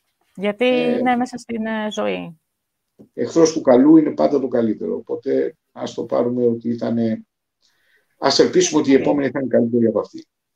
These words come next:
Speaker 1: Καλά, εντάξει, σίγουρα. Ποτέ δεν λέμε όχι στο καλύτερο. Εννοείται.
Speaker 2: Θέλω να σε ευχαριστήσω ειλικρινά, Σοφία μου. Εσένα, για σένα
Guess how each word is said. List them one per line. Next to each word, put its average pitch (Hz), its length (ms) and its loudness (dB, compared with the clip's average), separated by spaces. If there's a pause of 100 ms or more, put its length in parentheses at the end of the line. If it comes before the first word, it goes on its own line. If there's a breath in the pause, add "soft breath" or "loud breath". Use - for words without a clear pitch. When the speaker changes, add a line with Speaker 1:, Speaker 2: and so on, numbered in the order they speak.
(200)
Speaker 1:
Καλά, 226 220 2
εντάξει, 180 320 -6
σίγουρα. 160 560 -6
Ποτέ 190 260 -4
δεν 190 140 -2
λέμε 175 500 -6 (320)
όχι 175 240 -4
στο - 160 -12
καλύτερο. 170 560 -8 (140)
Εννοείται. 185 400 -12
Speaker 2:
Θέλω 135 300 4
να - 60 -8
σε - 140 -6
ευχαριστήσω 113 540 -2
ειλικρινά, 107 600 -2
Σοφία 110 400 -4
μου. 143 340 -6
Εσένα, 120 480 0
για 107 160 4
σένα 120 260 0